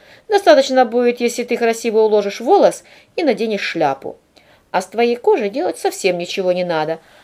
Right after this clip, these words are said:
Она и так чистейший алебастр». Она сказала «алебастр»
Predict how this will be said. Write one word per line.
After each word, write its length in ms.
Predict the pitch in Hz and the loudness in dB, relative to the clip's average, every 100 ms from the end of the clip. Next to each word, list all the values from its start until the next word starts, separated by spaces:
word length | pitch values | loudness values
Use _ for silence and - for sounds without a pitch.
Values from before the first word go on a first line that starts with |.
| - | -4
Она 200 | 403 285 | 2 2
и 60 | |
так 240 | 240 185 175 | 6 4 4
чистейший 560 | - 196 180 165 - - | -6 -6 -4 -4 -4 -2
алебастр». 600 | 165 170 160 151 170 - _ _ _ _ _ _ - | -2 2 2 2 -10 -14 _ _ _ _ _ _ -8
Она 180 | 233 233 | -4 -4
сказала 560 | - 226 233 226 220 - - | -2 2 4 4 2 -4 0
«алебастр» 540 | 226 226 233 294 - | 2 6 4 4 0